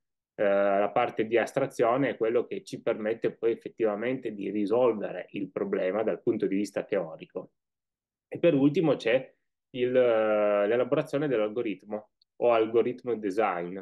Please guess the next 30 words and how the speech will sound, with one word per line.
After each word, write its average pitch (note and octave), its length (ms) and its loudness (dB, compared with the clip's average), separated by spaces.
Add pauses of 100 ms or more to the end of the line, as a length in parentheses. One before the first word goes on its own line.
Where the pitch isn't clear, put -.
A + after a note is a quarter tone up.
come G2+ 200 -6
c'è G2 100 -8
scritto A2+ 400 -2
qua, G#2 260 -2 (300)
che - 100 0
significa B2 560 0
identificare G#2+ 760 0
e G#2 40 4
organizzare G#2+ 760 0
i G#2+ 120 -2
diversi A2+ 380 -4
passaggi G#2 800 -4 (320)
per A2 200 0
partire G2 1080 2
dalle G#2+ 260 0
ipotesi G#2+ 520 -2
e G2 60 4
arrivare F2+ 640 -4
alla, F2 600 -4
alla F2+ 140 -4
soluzione G2+ 440 -4
del E2+ 180 -8
problema. F#2 540 -4
Quindi F#2+ 220 -2
quello A#2+ 220 4
che - 100 -2
abbiamo A2+ 460 0
è G2+ 40 0
il F#2+ 80 -6
problema, A2 680 -4